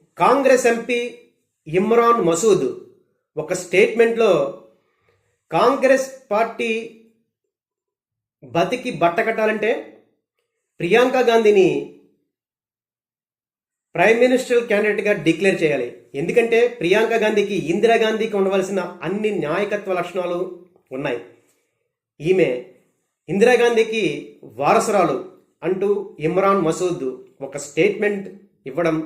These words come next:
సంచలనంగా మారింది. దీన్ని సపోర్ట్ చేస్తూ వెస్ట్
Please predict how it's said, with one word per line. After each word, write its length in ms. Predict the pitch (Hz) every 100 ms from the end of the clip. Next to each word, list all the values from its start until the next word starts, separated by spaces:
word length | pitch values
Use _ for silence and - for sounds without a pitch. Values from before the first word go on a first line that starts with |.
| - 135
సంచలనంగా 480 | 135 175 180 185
మారింది. 380 | 147 123 113 107 - _ _ _ _ 127
దీన్ని 420 | 131 220 233 190 151 - - _ -
సపోర్ట్ 480 | - 175 240 254 254
చేస్తూ 260 | 247 - 262 311 - _ _ _
వెస్ట్ 420 | 120 135 196 220